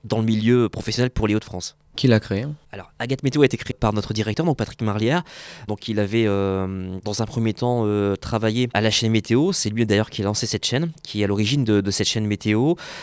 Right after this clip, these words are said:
Speaker 1: Et par la suite, il avait eu d'autres perspectives professionnelles. Donc, il a voulu créer sa propre entreprise, d'où en fait la naissance d'Agathe, qui est aujourd'hui un, un bureau d'expertise qui re-, rassemble plus de vingt salariés.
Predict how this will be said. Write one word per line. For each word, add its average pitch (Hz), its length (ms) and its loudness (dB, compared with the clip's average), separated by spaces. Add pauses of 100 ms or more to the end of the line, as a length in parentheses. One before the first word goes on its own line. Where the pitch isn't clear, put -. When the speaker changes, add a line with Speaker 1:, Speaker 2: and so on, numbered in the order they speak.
(140)
Speaker 1:
Et 120 100 2
par 107 160 0
la 107 100 4
suite, 135 360 0
il 104 160 -4
avait 104 160 -2
eu - 20 0
d'autres 110 240 -2
perspectives - 600 -6
professionnelles. 113 500 -2
Donc, 156 200 -6
il 110 80 0
a 92 100 2 (280)
voulu 117 240 0
créer 123 180 0
sa - 140 -2
propre 127 220 -6
entreprise, 135 440 -2 (280)
d'où 127 160 -2
en 113 80 2
fait - 220 -2
la 104 100 0
naissance 110 300 -4
d'Agathe, 107 380 0 (440)
qui - 120 -4
est 110 100 0
aujourd'hui 104 420 0
un, 98 380 0
un 101 140 -4
bureau 107 240 -2
d'expertise 107 500 -4
qui - 220 -6
re-, 104 180 0
rassemble 110 460 -2
plus 123 120 -6
de 110 60 -4
vingt 117 100 2
salariés. 110 440 0